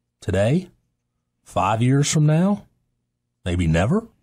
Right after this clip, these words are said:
If that piece of information was a must-know fact,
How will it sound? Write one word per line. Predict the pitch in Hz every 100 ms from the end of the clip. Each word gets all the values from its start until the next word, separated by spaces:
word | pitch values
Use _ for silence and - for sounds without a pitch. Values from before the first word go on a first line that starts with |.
| _ _ _ _ _ _
If | 120 -
that | 202 262
piece | 156 220 -
of | 156
information | 160 151 147 131 131 120 - 104
was | 101
a | 98 95
must-know | 95 110 143 170 - - 120 117 123 135
fact, | 143 - 123 101 87 -